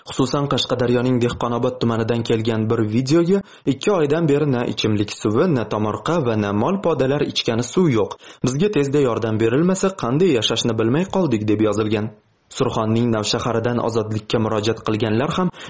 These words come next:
ilojsizlikdan ayrim radikal choralarga qo'l urishga majbur bo'lishlarini aytadi. Viloyat hokimligiga murojaat qildik. Viloyat tuman hokimligi hal qiladi, deb tuman hokimligi takroriy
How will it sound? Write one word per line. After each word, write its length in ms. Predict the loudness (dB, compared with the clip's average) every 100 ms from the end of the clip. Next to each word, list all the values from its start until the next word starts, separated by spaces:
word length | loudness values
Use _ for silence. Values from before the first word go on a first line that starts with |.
| 0
ilojsizlikdan 760 | 2 2 0 0 -2 0 0 0
ayrim 320 | 2 2 4 2
radikal 340 | 2 0 0 0
choralarga 500 | 0 2 2 2 0 0
qo'l 120 | 0 2
urishga 280 | 2 0 0
majbur 320 | 0 0 0 2
bo'lishlarini 540 | 2 2 0 0 0 0
aytadi. 300 | -2 -2 -2 -4 -16 _ _ _ _
Viloyat 360 | 2 2 2 0
hokimligiga 600 | -2 0 0 0 0 0
murojaat 380 | 0 0 -2 -2
qildik. 320 | -2 -2 -2 -4 -20 -6 -2
Viloyat 380 | 0 0 -2 -4
tuman 220 | -2 -2 0
hokimligi 500 | -2 0 0 2 0
hal 140 | -2 -2
qiladi, 260 | 0 0 2
deb 140 | 0 0 -2
tuman 220 | -2 -2 -2
hokimligi 440 | -2 0 0 0 -2
takroriy 420 | 0 0 0